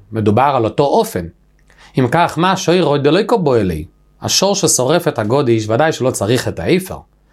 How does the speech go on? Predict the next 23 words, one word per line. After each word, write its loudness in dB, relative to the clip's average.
אף 0
הוא 4
נמי 2
מדובר 2
באופן 0
דלא 4
קבלה, 2
לא 2
צריך 0
את 0
האפר 0
ומקלקל. 0
וקטונה 2
שהוא 2
פטור 2
מלשלם 0
לחברו 2
על 2
הגודש, 0
מפני 0
שהוא 0
נידון 2
בנפשי. 0